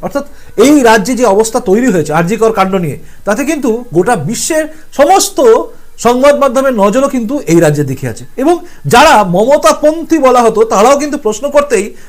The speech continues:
তাদেরকে ব্লক করা শুরু করে দিয়েছে তৃণমূলের সাংসদ মহুয়া মৈত্রর মতো মানুষরা। তাই প্রশ্ন বারবার আসছে যে এরা ভয় পাচ্ছে। একদিকে দেখুন আপনি বিধানসভায় দাঁড়িয়ে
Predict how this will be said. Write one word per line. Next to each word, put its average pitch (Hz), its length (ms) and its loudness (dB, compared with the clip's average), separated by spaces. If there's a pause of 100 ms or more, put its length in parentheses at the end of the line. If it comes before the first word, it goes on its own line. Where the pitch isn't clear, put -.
(100)
তাদেরকে 262 360 2
ব্লক 175 300 0
করা 254 160 2
শুরু 226 180 -2
করে 220 160 2
দিয়েছে 208 320 -2 (280)
তৃণমূলের 302 540 2
সাংসদ 220 560 0 (260)
মহুয়া 269 280 4
মৈত্রর 247 340 0
মতো 202 240 -2
মানুষরা। 165 460 -2 (360)
তাই 156 240 0 (400)
প্রশ্ন 214 280 0
বারবার 170 360 2
আসছে - 260 -12 (260)
যে 320 80 2
এরা 349 100 4
ভয় 214 280 2
পাচ্ছে। 151 360 -6 (260)
একদিকে 330 380 0
দেখুন 330 240 0
আপনি 294 280 0
বিধানসভায় 262 640 2
দাঁড়িয়ে 202 400 0